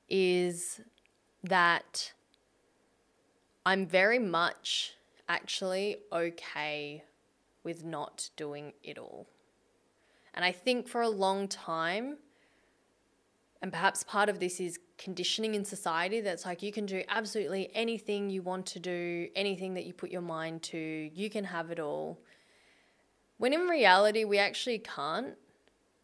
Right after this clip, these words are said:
And it's okay that we can't. It's okay that we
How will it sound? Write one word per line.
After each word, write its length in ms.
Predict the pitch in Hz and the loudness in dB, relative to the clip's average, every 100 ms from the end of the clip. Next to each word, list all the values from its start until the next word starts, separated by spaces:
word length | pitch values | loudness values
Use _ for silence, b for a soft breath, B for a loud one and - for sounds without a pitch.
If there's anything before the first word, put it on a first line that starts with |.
| _ _ | _ _
And 120 | 196 196 | 0 0
it's 260 | - - - | 0 -6 -2
okay 420 | 185 180 - 165 | -2 -2 -2 0
that 140 | 175 - | 0 -4
we 80 | |
can't. 360 | 208 214 226 226 | -6 -2 -2 -2
It's 140 | 196 - | -4 -4
okay 360 | 185 - 175 | -4 -2 -2
that 180 | 175 175 | -2 -4
we 240 | 180 175 | -4 -4